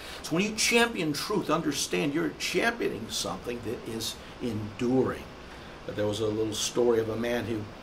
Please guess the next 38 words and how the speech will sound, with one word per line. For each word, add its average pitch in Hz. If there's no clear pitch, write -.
went 131
by 131
to 120
see -
an 135
old 131
friend 131
who 123
was 113
a 120
music 123
teacher. 104
His 123
friend, 156
uh, 123
was 120
holding 127
a 117
little 117
violin, 117
sat 123
it 120
down, 113
and 107
greeted 127
his 110
friend. 123
His 127
friend 185
said, 170
"What's 208
the 196
good 208
news 269
today?" 104
The 131
old 156
teacher 160